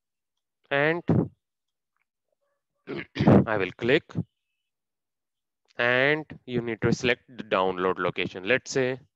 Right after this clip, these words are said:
<clears throat> you can use any location and download will start.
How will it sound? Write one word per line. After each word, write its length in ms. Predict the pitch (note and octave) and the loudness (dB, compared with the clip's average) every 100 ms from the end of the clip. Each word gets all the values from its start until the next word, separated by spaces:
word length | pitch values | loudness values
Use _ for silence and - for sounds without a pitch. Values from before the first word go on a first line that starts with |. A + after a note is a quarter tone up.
| - - - - | -12 -12 -6 4
<clears throat> 460 | - - - _ | 8 8 4 _
you 120 | B2+ | -6
can 140 | A#2+ B2 | -4 -4
use 220 | B2 B2+ | -4 -6
any 260 | C3+ B2 A#2+ | -10 -10 -12
location 420 | A2 G#2 F#2+ G2 _ _ _ _ _ _ _ _ _ _ - _ _ _ _ _ - | -16 -20 -20 -20 _ _ _ _ _ _ _ _ _ _ -20 _ _ _ _ _ -8
and 300 | A#2 B2 D#3+ - D3 | -2 0 -2 -6 -2
download 460 | G#2+ F#2+ F#2 F#2 | 0 2 2 2
will 220 | F2+ C3 - | 0 0 -2
start. 520 | - - E2+ D#2 | -2 -6 -6 -6